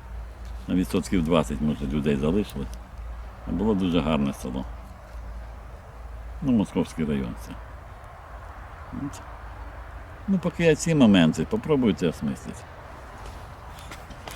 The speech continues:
Що ви саме, коли підтримуєте воскресіння народу Ізраїля,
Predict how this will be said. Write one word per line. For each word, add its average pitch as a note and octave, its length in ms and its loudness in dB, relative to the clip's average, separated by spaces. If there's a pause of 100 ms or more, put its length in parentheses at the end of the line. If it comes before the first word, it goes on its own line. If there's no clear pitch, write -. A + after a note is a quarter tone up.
(100)
Що B2+ 100 4
ви A#2+ 140 6
саме, A2+ 480 8
коли G#2+ 300 6 (1900)
підтримуєте G#2 840 6 (460)
воскресіння G#2+ 640 4 (760)
народу G2+ 340 6
Ізраїля, G2+ 560 6